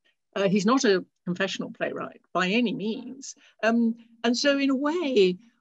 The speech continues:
although if you're writing about someone like Virginia Woolf, you are writing about someone who was very eager to conceal herself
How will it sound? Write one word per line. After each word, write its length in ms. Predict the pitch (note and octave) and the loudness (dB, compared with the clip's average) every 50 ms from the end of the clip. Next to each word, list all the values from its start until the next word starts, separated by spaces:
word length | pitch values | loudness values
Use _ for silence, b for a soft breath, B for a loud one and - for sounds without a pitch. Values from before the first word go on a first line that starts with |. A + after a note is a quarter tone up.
| b _ - | b _ 2
although 300 | A#3+ A#3 B3+ C4 B3+ B3 | 2 4 4 6 6 6
if 140 | A#3 - | 6 4
you're 100 | A#3 G#3+ | 2 2
writing 260 | G3+ G#3+ G#3+ F#3+ G#3 G3+ | 4 2 2 2 0 0
about 200 | F#3 E3 - - | 0 -2 -2 -2
someone 200 | G3+ F#3+ F3+ F3+ | -4 -2 -2 -2
like 140 | F3 - | -4 -4
Virginia 340 | F3+ F3+ F#3+ G3 F#3 F3 F3 | -6 -4 -2 0 0 0 2
Woolf, 280 | F3 G#3+ G3+ F3+ - - | 2 2 2 0 0 -2
you 140 | G3 F3+ F#3 | 0 2 2
are 120 | F3+ F3 | 2 2
writing 360 | F#3 F#3+ G3 A3+ - G#3 F#3 | 2 2 0 0 0 -2 -2
about 140 | F3+ - - | -2 -4 -4
someone 220 | - F#3 F#3 F3+ | -2 -2 -2 0
who 80 | E3 F3+ | 2 0
was 120 | F3 E3+ | 0 0
very 220 | - - G3 F#3 F3+ | 0 2 2 4 4
eager 360 | - A3 G3+ A3+ F#3 - F#3 | 2 2 2 2 2 2 -2
to 160 | F3 - F#3+ | -2 -2 -10
conceal 600 | F#3 - F3+ F3 - - - A3 G3+ G3 F#3 F3 | -6 -4 -4 -4 -2 -2 0 2 4 4 4 2
herself 680 | D3 E3 E3 - - - F3+ D3+ - - - - - | 0 -4 -6 -6 -4 -4 -4 -4 -4 -6 -10 -14 -16